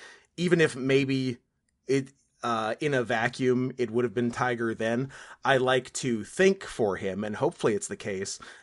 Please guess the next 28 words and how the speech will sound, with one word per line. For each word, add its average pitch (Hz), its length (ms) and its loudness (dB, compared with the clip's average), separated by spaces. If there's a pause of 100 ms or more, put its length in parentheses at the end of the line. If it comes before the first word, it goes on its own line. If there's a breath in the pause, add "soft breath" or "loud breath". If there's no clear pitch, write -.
that 113 320 -2
since 135 320 2
he 120 320 0 (220)
has 117 560 2
been 113 600 8 (640 soft breath)
a 127 80 0
snow 104 280 -2
leopard, 104 440 -4
it's - 540 0
like, 117 400 0
you 139 60 0
know, 101 260 -2 (400 soft breath)
the, 107 600 -2
the, 123 240 0 (120)
the 143 180 0
roots 127 540 2
have 117 500 0 (560)
extended 131 680 2
deeper 127 420 0
and 113 180 0
become 120 560 0 (140)
more 120 360 2
ingrained 117 720 -2 (120)
that, 117 380 -2 (760 soft breath)
that 117 220 2
snow 135 300 2
leopard 117 600 0
is, 113 580 0